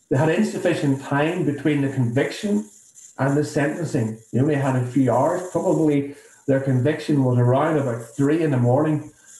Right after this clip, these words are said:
and then they sentenced him to death, and they sealed the whole, um,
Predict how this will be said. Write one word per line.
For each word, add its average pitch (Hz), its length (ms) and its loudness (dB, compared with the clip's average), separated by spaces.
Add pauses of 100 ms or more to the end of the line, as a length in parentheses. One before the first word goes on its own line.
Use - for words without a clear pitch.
and 110 100 0
then 135 200 2
they 135 80 0
sentenced 156 540 -4
him 120 200 2
to 120 120 0
death, 135 400 0
and 120 100 0
they 113 80 0
sealed 151 600 -2 (120)
the 110 80 -2
whole, 123 600 2
um, 107 480 0